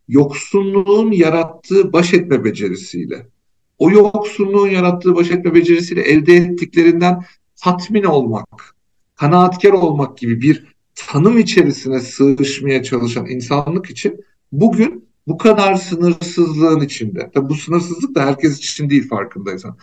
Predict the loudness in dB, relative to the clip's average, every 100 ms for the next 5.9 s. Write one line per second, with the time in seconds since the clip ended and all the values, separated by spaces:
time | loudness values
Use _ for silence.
0 | _ _ -4 0 2 2 2 0 0 0
1 | 0 0 -2 2 4 4 4 4 0 -2
2 | -4 -4 -6 -6 -6 -8 -10 _ _ 4
3 | 4 4 -6 -6 4 4 6 4 2 0
4 | 0 2 2 0 -2 -6 -6 -4 -4 2
5 | 2 2 -4 -2 -2 -2 -6 -10 -10